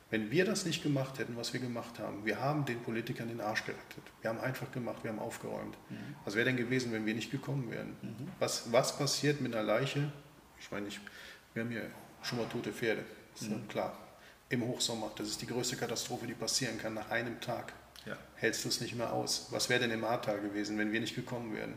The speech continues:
Speaker 2: Mhm.
Speaker 1: Mit den ganzen Kadavern. Mit den, also, ich will es gar nicht
Speaker 2: Tiere.
Speaker 1: ausführen, ich will nur noch mal verdeutlichen: Wir haben den Politikern im Ahrtal den Arsch gerettet.
Speaker 2: Ja.
Speaker 1: Wenn wir das nicht gemacht hätten, dann wären die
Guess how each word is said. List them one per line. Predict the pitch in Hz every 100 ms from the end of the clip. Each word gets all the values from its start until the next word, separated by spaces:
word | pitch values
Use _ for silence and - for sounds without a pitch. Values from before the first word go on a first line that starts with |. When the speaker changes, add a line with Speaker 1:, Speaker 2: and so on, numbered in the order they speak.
| -
Speaker 2:
Mhm. | 104 101 101
Speaker 1:
Mit | 104
den | 110
ganzen | 110 120
Kadavern. | - 113 120 120 107 107 -
Mit | 110
den, | 107 107 - - -
also, | 104 104 - - - -
ich | 127
will |
es | 135
gar | 139 147
nicht |
Speaker 2:
Tiere. | 143
Speaker 1:
ausführen, | 147 180 - 180 175
ich | 131 -
will | 127 135
nur | 139 160
noch | 143
mal | 131
verdeutlichen: | 123 110 110 110 107 104 104 101
Wir | 123 151 139 113
haben | 101 101
den | 98 101 98 - -
Politikern | - 104 135 - 101 95 98
im | 101 101 -
Ahrtal | 113 113 135 135
den | - 113 131 -
Arsch | 123 - -
gerettet. | 104 107 - -
Speaker 2:
Ja. | 110 - - - -
Speaker 1:
Wenn | 104 101
wir | 139
das | 180 175 135
nicht | 135
gemacht | - 120 127 - -
hätten, | 123 - 120
dann | 113 107 107
wären | 117 120 107
die | 104 104